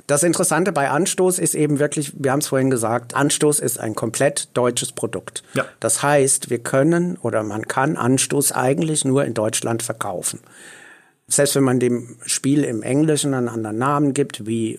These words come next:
Speaker 1: We Are Football oder sowas, gegen den Football Manager von Sega kommt man nicht an, weil die so etabliert sind und Anstoß auch nie, auch nicht in den neunzigern, als es sehr populär war,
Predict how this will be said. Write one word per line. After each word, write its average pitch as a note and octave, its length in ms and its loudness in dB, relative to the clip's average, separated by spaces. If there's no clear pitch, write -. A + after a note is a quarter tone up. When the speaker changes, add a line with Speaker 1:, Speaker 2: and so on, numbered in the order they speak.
Speaker 1:
We C3 240 4
Are B2 60 2
Football D3 580 0
oder C3+ 240 2
sowas, B2+ 400 0
gegen C#3+ 300 2
den A#2+ 340 0
Football F3+ 440 0
Manager C3+ 400 2
von B2+ 160 -2
Sega C#3 640 2
kommt D3+ 300 2
man C#3+ 180 4
nicht C3 220 2
an, C#3+ 220 2
weil B2+ 140 2
die B2 80 0
so C#3 220 0
etabliert C3+ 600 0
sind B2+ 380 -2
und A#2 120 -4
Anstoß C3+ 500 0
auch A#2+ 240 -4
nie, D3+ 600 4
auch B2 180 0
nicht C3 160 0
in B2+ 80 0
den B2+ 80 2
neunzigern, C#3 560 2
als A#2+ 180 -2
es B2 140 0
sehr C#3 120 2
populär A#2 520 0
war, B2+ 260 2